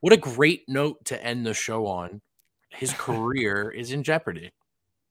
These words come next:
Speaker 2: I could see Murray coming back maybe, though.
Speaker 1: Yeah.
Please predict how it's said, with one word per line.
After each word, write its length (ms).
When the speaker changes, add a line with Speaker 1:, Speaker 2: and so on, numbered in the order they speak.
Speaker 2:
I 120
could 200
see 160
Murray 320
coming 300
back 260
maybe, 280
though. 240
Speaker 1:
Yeah. 220